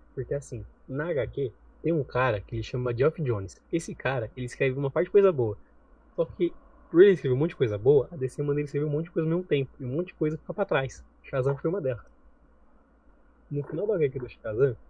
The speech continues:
aparece o mesmo vilão. E ele vai se unir ao doutor Silvana, né, pra fazer várias peripécias por aí.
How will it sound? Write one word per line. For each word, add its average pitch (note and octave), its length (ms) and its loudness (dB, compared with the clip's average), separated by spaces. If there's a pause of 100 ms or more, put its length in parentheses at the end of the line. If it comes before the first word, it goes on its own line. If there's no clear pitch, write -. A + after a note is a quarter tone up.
aparece B2+ 480 -4
o - 20 -4
mesmo C3+ 280 -2
vilão. D3 280 -4 (1300)
E A2+ 340 -8
ele A#2+ 140 -6
vai A#2 140 -2
se - 120 -8
unir A#2+ 120 -4
ao A#2 60 -6
doutor A#2 280 -6
Silvana, C3+ 500 -4
né, D3+ 180 -4
pra D#3+ 140 -8
fazer D3+ 240 -4
várias C#3+ 320 0 (220)
peripécias A2 580 -4
por - 160 -8
aí. G#2 100 -6